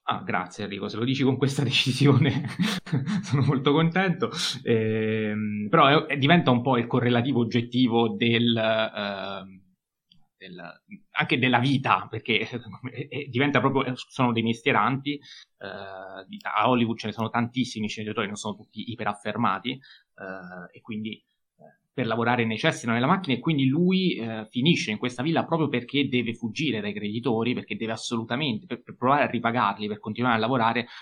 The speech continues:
non può farlo senza la macchina, quindi, eh, diventa, la macchina anche il motore proprio dell'azione, e la macchina è importante anche quando, eh, c'è Norma Desmond che si reca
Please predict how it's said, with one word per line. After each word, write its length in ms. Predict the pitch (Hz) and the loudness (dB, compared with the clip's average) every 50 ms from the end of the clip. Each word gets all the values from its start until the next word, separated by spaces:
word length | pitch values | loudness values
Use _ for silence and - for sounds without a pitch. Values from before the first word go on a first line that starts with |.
| - | -4
non 120 | - 123 117 | -2 0 0
può 120 | 117 110 - | 0 0 2
farlo 180 | - 110 104 | 2 2 2
senza 260 | 101 98 95 92 - | 0 -4 -8 -10 -6
la 100 | 95 92 | -6 -6
macchina, 420 | 85 87 85 - - - 90 90 92 | -4 -6 -8 -10 -14 -18 -16 -14 -12
quindi, 220 | 92 90 90 90 | -12 -12 -12 -14
eh, 1120 | - _ - - - - _ _ - 87 90 95 87 87 82 80 78 - - - - - 85 | -16 _ -20 -20 -20 -20 _ _ -8 -8 -6 -6 -8 -8 -12 -14 -16 -20 -20 -20 -20 -20 -20
diventa, 420 | 92 104 110 107 107 - 113 110 - - - - | -12 -8 -8 -8 -6 -4 -6 -6 -6 -6 -8 -6
la 80 | - 113 | -4 -2
macchina 280 | 127 135 135 - 120 | -2 -2 -2 -2 -2
anche 140 | 127 123 - | 0 2 4
il 80 | 120 117 | 4 4
motore 380 | 120 120 117 127 135 131 117 | 4 4 4 2 2 2 2
proprio 220 | 110 123 120 117 113 | 0 0 -2 -2 -2
dell'azione, 580 | 107 107 104 107 - - - 190 156 120 117 | -2 -2 -4 -4 -6 -4 0 2 2 2 2
e 100 | - 139 | 0 0
la 80 | 131 156 | 0 2
macchina 280 | 185 214 - - 123 | 2 0 0 -2 -2
è 40 | 117 | -2
importante 500 | 110 - 117 113 - - 156 151 139 - | -2 -2 -4 -4 0 0 -2 0 0 -2
anche 240 | 127 127 120 123 113 | -2 -2 -4 -6 -4
quando, 440 | - 120 131 143 139 117 110 104 - _ - - - - _ _ _ | 0 0 0 2 0 -2 -2 -4 -8 _ -20 -20 -20 -20 _ _ _
eh, 1120 | - 104 101 98 87 90 95 92 92 90 95 92 90 87 85 92 78 78 80 71 - _ _ _ _ _ _ _ | -10 -10 -8 -10 -10 -12 -12 -12 -14 -14 -14 -16 -16 -18 -20 -20 -20 -20 -20 -20 -20 _ _ _ _ _ _ _
c'è 420 | - - 98 95 90 90 85 - - _ _ _ - | -16 -10 -8 -8 -8 -8 -12 -14 -16 _ _ _ -8
Norma 340 | 113 117 123 127 123 131 | -2 -2 0 2 2 2
Desmond 460 | 127 131 135 135 127 127 131 127 127 127 | 4 4 4 4 4 2 2 0 0 -2
che 120 | - 127 | -4 -6
si 220 | 123 - - 127 | -6 -6 -4 -2
reca 400 | 120 135 127 117 - - 92 - | 0 0 0 0 -2 -4 -8 -10